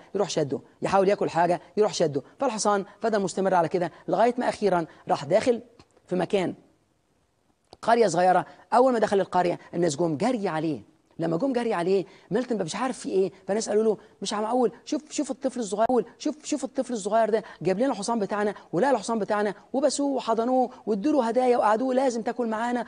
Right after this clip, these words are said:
كانوا سعداء جدًا واحتفلوا بيه، لان الحصان بالنسبه للناس دول مهم جدًا جدًا، ناس يا دوب بساط جدًا على قدهم،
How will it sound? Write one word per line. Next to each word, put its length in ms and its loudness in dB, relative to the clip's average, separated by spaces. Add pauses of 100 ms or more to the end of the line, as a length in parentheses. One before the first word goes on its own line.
(160)
كانوا 160 0
سعداء 300 0
جدًا 320 -2
واحتفلوا 420 0
بيه، 180 0 (200)
لان 100 2
الحصان 340 0
بالنسبه 320 0
للناس 280 -2
دول 180 0
مهم 280 2
جدًا 380 0
جدًا، 280 -2
ناس 300 0 (180)
يا 60 0
دوب 160 -2
بساط 260 -2
جدًا 220 -8
على 180 0
قدهم، 340 2